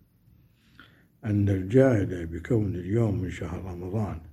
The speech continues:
أو الغافل أو الناسي يجدد النية ما بينه وبين الزوال،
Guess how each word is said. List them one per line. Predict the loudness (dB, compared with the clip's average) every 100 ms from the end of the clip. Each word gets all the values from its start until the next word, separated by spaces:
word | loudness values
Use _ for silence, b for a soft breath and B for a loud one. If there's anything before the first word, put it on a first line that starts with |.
| -12
أو | -8 -8
الغافل | -6 -2 -2 -2 -8 -10
أو | -8 -8
الناسي | -6 -6 -4 -4 2 4 4 2 -6 b b b b b b -6
يجدد | 4 6 6 6 -2
النية | -4 -2 2 2 2
ما | -4 -6 -6
بينه | -2 0 0 2
وبين | 2 2 2 4
الزوال، | 4 2 -2 -4 -6 -8